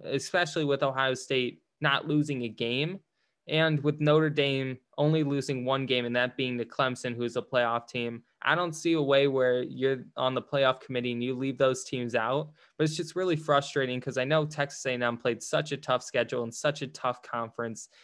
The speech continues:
and they are probably a top four team in this country, but they are just not gonna get in. But that's just w-, the whole thing with the college football playoffs. There are some biasness towards and favoritism towards –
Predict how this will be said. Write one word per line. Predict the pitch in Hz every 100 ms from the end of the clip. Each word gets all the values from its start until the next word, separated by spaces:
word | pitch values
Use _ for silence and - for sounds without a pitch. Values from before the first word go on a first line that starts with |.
| _
and | 143
they | 143
are | 165 160
probably | - 135 143 170 160 156
a | 143
top | - 131 131
four | 147 131
team | - 127
in | 120
this | 117 -
country, | 120 113 - 123 131 - _ _
but | 135
they | 147 147
are | 151
just | 151 143
not | 131 151
gonna | 127
get | 120 120
in. | 120 123 117
But | 113
that's | 131 135 - -
just | - 160 156 - _ 143
w-, | -
the | 135 127
whole | 139 143
thing | 143 135
with | 131 127
the | -
college | - 127 120
football | 123 117 113 -
playoffs. | 120 117 117 - - -
There | 139
are | 127 143 165
some | 156 127
biasness | 117 113 117 117 - - _ _ _ 123 127 123 - -
towards | - 147 143 135 135
and | 123
favoritism | 151 156 143 135 127 123 117
towards – | - 139 135 127 117 -